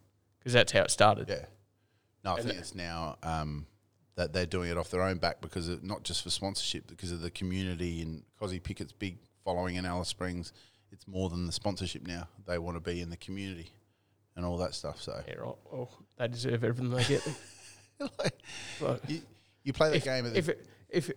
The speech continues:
Speaker 1: if it's for a commercial reason,
Speaker 2: Mm.
Speaker 1: fair enough. So you can, so you can pay the bills at the end of the day.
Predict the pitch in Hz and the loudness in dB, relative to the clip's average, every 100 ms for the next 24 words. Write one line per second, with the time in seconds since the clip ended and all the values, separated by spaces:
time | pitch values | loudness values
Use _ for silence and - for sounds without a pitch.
0 | - 175 175 - - 185 - 143 143 170 | 0 2 2 0 2 2 4 6 8 6
1 | - 160 165 202 262 - - 92 82 - | 6 6 6 6 2 -4 -14 -20 0 6
2 | 139 120 135 117 147 131 120 113 123 - | 8 10 6 6 6 6 4 2 0 -4
3 | - 135 123 120 147 139 127 156 170 165 | 2 4 4 6 8 8 8 6 6 4
4 | 160 160 151 156 226 | 2 4 4 4 2